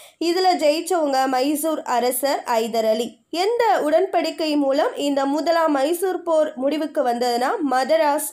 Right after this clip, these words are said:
உடன்படிக்கை. அடுத்தது இரண்டாம் மைசூர் போர்.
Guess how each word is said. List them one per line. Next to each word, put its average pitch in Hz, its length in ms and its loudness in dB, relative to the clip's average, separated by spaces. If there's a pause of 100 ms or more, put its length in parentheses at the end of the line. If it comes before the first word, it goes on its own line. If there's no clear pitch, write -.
உடன்படிக்கை. 220 680 -2 (1700)
அடுத்தது 330 420 0 (300)
இரண்டாம் 370 520 2
மைசூர் 277 540 0
போர். 240 240 0